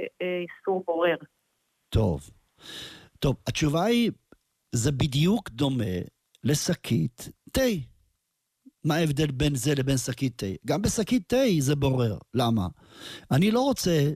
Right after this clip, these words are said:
Speaker 2: שהגרגירים הדקים של התה ייכנסו פנימה לתוך המשקה, כי הם מרים מאוד ולא טעימים. אני רוצה להפריד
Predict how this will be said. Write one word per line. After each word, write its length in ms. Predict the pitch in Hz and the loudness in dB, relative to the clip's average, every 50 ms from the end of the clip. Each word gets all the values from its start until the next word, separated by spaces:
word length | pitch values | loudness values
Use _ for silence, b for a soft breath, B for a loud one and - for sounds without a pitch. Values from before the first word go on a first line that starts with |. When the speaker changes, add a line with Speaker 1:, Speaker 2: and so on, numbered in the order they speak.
| - - | -4 -6
Speaker 2:
שהגרגירים 800 | 127 - - 131 120 131 139 131 135 131 139 139 165 196 180 147 | -6 -2 0 0 0 2 2 0 2 2 0 2 2 2 2 2
הדקים 400 | 135 131 135 - - 175 175 147 | 2 0 -2 0 2 2 2 2
של 200 | - 156 127 123 | 2 0 0 0
התה 180 | - - 165 160 151 143 143 151 - b b b b b b b b b - | 0 0 0 2 2 2 2 0 -4 b b b b b b b b b -4
ייכנסו 440 | 127 - 139 127 - - 160 135 | 0 2 2 2 2 2 0 0
פנימה 260 | - 135 143 143 135 123 | 2 2 2 2 2 0
לתוך 260 | 123 - 131 117 123 | 0 0 -2 0 2
המשקה, 380 | 120 123 117 - - - 113 92 - - - _ | 2 2 2 0 0 -2 -4 -4 -4 -6 -12 _
כי 160 | - 127 120 | -2 2 4
הם 120 | 120 123 | 4 4
מרים 340 | 127 127 127 131 175 196 190 | 4 4 4 4 4 4 4
מאוד 300 | 175 156 143 123 117 107 98 | 2 2 2 0 -2 -4 -4
ולא 200 | 107 113 123 143 | -2 0 0 0
טעימים. 640 | - - 147 139 139 143 160 180 175 151 120 110 110 - B B B B B B B B B | 2 2 2 2 2 2 2 2 2 0 -2 -4 -8 -12 B B B B B B B B B
אני 140 | 123 123 131 | 2 2 4
רוצה 280 | 131 143 - - 220 | 2 2 2 2 2
להפריד 580 | 208 196 175 156 - - 196 247 254 202 135 | 2 4 4 2 2 2 2 2 2 2 0